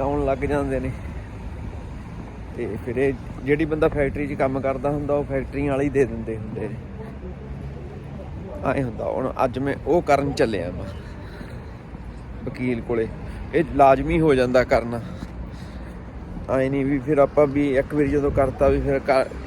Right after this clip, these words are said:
ਇਹ ਨਹੀਂ ਹੈਗਾ ਵੀ ਛੱਡ ਸਕਦੇ ਆ, ਤਾਂ ਕਰਨਾ ਹੀ ਪੈਂਦਾ ਹੁੰਦਾ ਵਾ। ਇੱਥੇ ਗੌਰਮੈਂਟ ਦੇ ਦੋ ਦਫ਼ਤਰ ਵੀ, ਯਾਨੀ ਕਿ ਦੋ ਨਿਕਲ ਗਿਆ ਮੂੰਹ 'ਚੋਂ। ਗੌਰਮੈਂਟ ਦੇ ਵੀ ਦਫ਼ਤਰ ਹੁੰਦੇ ਆ ਇੱਥੇ ਸੀਰੀਅਸ, ਯਾਨੀ ਕਿ ਇੱਕ, ਇੱਕ ਦੋ ਨਾਂ ਨੇ ਦਫ਼ਤਰਾਂ ਦੇ।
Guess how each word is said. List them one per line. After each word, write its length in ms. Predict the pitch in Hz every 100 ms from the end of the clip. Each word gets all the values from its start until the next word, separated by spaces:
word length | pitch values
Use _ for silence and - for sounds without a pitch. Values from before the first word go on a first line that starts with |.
| 120
ਇਹ 160 | 160
ਨਹੀਂ 100 | 156
ਹੈਗਾ 200 | 131 123
ਵੀ 100 | 143
ਛੱਡ 260 | 143 135 120
ਸਕਦੇ 400 | 131 123 120 127
ਆ, 40 | 120 - -
ਤਾਂ 80 | 131 143
ਕਰਨਾ 240 | 127 135
ਹੀ 80 | 139
ਪੈਂਦਾ 300 | 131 107 104
ਹੁੰਦਾ 300 | 107 104 101
ਵਾ। 100 | 95 - - - - - - - - - - - - - - - - - - - - - - - - - - - - - - - -
ਇੱਥੇ 260 | 147 143 175
ਗੌਰਮੈਂਟ 560 | 139 143 139 143 151 151
ਦੇ 140 | 160
ਦੋ 260 | 151 147 156
ਦਫ਼ਤਰ 480 | 143 131 131 - 143
ਵੀ, 220 | 143 151 - -
ਯਾਨੀ 140 | 156 156
ਕਿ 180 | 165 135 123
ਦੋ 240 | 117 117
ਨਿਕਲ 320 | 120 - 131
ਗਿਆ 160 | 123 120
ਮੂੰਹ 200 | 117 117
'ਚੋਂ। 100 | - - - - - -
ਗੌਰਮੈਂਟ 400 | 135 139 156 160
ਦੇ 120 | 156 165
ਵੀ 100 | 175
ਦਫ਼ਤਰ 380 | 151 147 165 147
ਹੁੰਦੇ 380 | 143 131 135 135
ਆ 40 |
ਇੱਥੇ 280 | 127 - 139
ਸੀਰੀਅਸ, 500 | 117 131 127 135 - 127 -
ਯਾਨੀ 140 | 139 139
ਕਿ 100 | 139
ਇੱਕ, 160 | - 104 - -
ਇੱਕ 160 | -
ਦੋ 160 | 151 151
ਨਾਂ 260 | 139 131 135
ਨੇ 120 | 127
ਦਫ਼ਤਰਾਂ 440 | 123 120 123 117
ਦੇ। 200 | 120 202